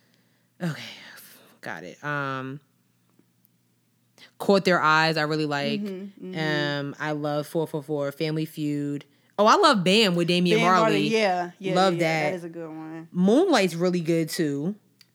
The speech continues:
Speaker 2: We in La La Land. Yeah, that's a good one.
Speaker 1: Um, Marcy Me. I think, okay, so my least favorite,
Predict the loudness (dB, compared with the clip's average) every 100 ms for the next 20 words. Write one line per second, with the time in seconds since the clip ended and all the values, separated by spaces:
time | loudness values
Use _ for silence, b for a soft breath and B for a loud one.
0 | _ -18 -16 -14 -16 -18 -20 _ -18 -16
1 | -14 -16 -18 -20 _ -18 -16 -16 -18 -16
2 | -12 -10 -10 -14 -18 -20 -20 -20 -20 _
3 | -4 0 0 0 -2 -4 -8 -10 -14 _
4 | _ _ _ -10 -2 4 4 2 -4 -6
5 | -8 -10 -14 _ _ _ -4 -2 0 0
6 | 0 0 -2 -2 -4 -4 -6 -2 -2 0
7 | -2 -6 -8